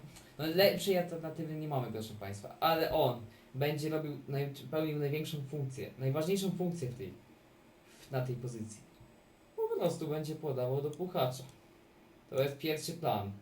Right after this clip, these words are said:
ale na razie pomijamy to, bo nie chcę robić zamieszania. Na razie przedstawiamy zawodników. I teraz zaczyna się ciekawiej, ponieważ na razie to wyglądało dosyć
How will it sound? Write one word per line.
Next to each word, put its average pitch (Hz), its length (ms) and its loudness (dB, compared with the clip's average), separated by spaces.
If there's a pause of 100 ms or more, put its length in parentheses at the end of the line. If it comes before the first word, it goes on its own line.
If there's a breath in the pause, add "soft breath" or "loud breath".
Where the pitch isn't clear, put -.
ale 147 240 2
na 160 80 0
razie 147 520 6 (680)
pomijamy 143 680 4
to, 127 320 2 (1120)
bo 131 640 6
nie 139 120 0
chcę 143 160 -6
robić 135 260 4
zamieszania. 131 520 0
Na 127 80 0
razie 139 220 2
przedstawiamy 135 580 0
zawodników. 127 520 0 (1800 loud breath)
I - 80 0
teraz 214 380 10
zaczyna 190 380 4
się 160 120 0
ciekawiej, 170 680 6 (180)
ponieważ 151 380 2
na 156 100 0
razie 160 240 2
to 147 140 -2
wyglądało 147 400 0
dosyć 135 480 -2